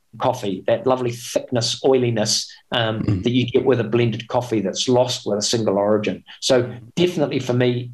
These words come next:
Speaker 1: every time a well-blended, medium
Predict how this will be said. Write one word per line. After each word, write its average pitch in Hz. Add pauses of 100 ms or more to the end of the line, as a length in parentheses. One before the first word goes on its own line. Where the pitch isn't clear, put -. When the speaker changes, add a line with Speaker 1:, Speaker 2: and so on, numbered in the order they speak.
Speaker 1:
every 151
time 120 (220)
a 113
well-blended, 127 (240)
medium 135